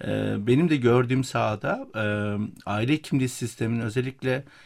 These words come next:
evdeki hizmet, evdeki sağlık sunumu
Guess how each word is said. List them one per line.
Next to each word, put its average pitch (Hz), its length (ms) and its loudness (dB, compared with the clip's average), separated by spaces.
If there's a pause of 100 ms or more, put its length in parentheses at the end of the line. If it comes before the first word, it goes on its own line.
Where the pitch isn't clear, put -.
(120)
evdeki 120 720 0
hizmet, 123 480 0 (240)
evdeki 110 420 -4
sağlık 123 380 0
sunumu 127 360 2